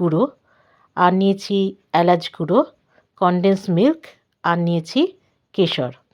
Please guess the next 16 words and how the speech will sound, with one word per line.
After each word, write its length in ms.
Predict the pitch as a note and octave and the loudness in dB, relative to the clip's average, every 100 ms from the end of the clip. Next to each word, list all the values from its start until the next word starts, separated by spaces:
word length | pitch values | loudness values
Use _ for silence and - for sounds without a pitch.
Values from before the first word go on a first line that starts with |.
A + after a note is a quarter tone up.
| _ _ _ _ _ _ - | _ _ _ _ _ _ -8
এবার 240 | G#3+ G#3 A3 | 0 2 2
ছানাটাকে 520 | - F#3 F#3 F#3+ G3 A#3 G3 | 0 0 0 -2 -2 -2 -2
একটা 160 | G3 F3 | -2 -4
চামচের 380 | F3+ F3+ F3 F#3+ - | -4 -4 -6 -8 -4
সাহায্যে 300 | F#3 F3 G3+ | -4 -2 -4
একটু 140 | G3 G3+ | -4 -6
ভেঙে 220 | E3+ F3 F3 | -2 -2 0
নিতে 160 | E3+ F3+ | -2 -2
হবে, 180 | E3+ E3+ D#4 - _ _ _ _ _ | 0 0 -2 -4 _ _ _ _ _
ভেঙে 240 | F#3+ F#3 F#3 | -2 0 0
নিচ্ছি। 320 | F3+ - - F#4+ - _ _ _ _ _ _ | -2 -6 -4 -4 -4 _ _ _ _ _ _
এখন 220 | G3 G3 A3 | -4 0 0
এতে 120 | G#3 A3 | 0 -2
দিয়ে 140 | F#3+ F#3 | 0 0
দেব 140 | F3 E3+ C4 F4 _ _ _ _ _ _ _ _ _ _ _ _ _ - | 0 0 -2 -2 _ _ _ _ _ _ _ _ _ _ _ _ _ -2
পরিমাণ 340 | G3 F#3 F3+ | 0 0 0